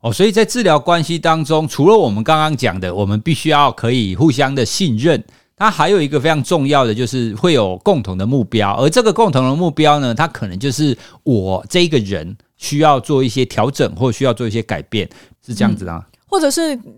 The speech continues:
Speaker 2: 你可能会是更认识自己，或是更接纳自己，你才会发现说生活中的你目前遇到这些困难或挫折，它是有可以让你比较舒服的状态的。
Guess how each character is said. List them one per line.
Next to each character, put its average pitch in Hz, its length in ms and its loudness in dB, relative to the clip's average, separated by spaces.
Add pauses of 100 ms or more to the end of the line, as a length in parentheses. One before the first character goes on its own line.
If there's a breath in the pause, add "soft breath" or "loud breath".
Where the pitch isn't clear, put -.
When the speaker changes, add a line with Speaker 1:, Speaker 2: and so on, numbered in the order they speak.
Speaker 2:
你 214 220 0
可 208 160 -2
能 202 240 -2
会 254 260 2
是 247 360 -2
更 220 420 0
认 247 180 2
识 233 160 -2
自 220 160 -4
己， - 240 -10
或 202 160 0
是 202 140 -2
更 202 200 0
接 175 180 -2
纳 175 180 0
自 180 160 -6
己， 135 260 -10
你 196 100 -2
才 220 200 2
会 285 100 2
发 269 180 2
现 254 200 -2
说 226 160 2
生 262 200 0
活 220 140 2
中 220 220 0
的 185 200 0 (220 loud breath)
你 190 100 0
目 240 220 4
前 196 380 -2
遇 240 120 -2
到 220 160 2
这 202 140 -4
些 208 160 -2
困 262 280 0
难 156 160 -8
或 220 140 0
挫 214 280 -2
折， 131 260 -4 (160 loud breath)
它 226 160 -2
是 226 260 -6
有 139 380 -2
可 180 180 0
以 170 380 -4 (280)
让 220 200 0
你 170 60 -10
比 - 100 -12
较 170 80 -4
舒 175 220 -6
服 104 180 -12
的 104 80 -10
状 120 220 -4
态 - 280 -8
的。 - 120 -18